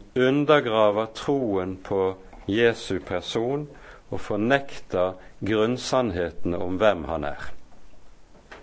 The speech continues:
Hva denne fornektelse innebar, hører vi tydelig i vers toogtyve.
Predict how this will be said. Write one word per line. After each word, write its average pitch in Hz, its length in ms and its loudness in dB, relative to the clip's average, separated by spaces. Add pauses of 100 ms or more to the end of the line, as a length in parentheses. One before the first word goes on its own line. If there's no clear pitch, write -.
(2000)
Hva 131 460 4 (120)
denne 120 380 2
fornektelse 127 760 -2
innebar, 113 520 0 (380)
hører 120 340 2
vi 101 140 2 (380)
tydelig 120 500 0 (1120)
i 110 140 2 (220)
vers 101 300 0
toogtyve. 95 580 -2